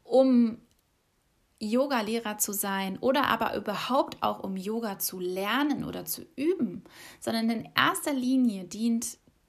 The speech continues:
Yoga und auch Meditation dazu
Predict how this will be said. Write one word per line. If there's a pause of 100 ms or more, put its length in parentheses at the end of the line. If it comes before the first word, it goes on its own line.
(100)
Yoga (1600)
und
auch
Meditation
dazu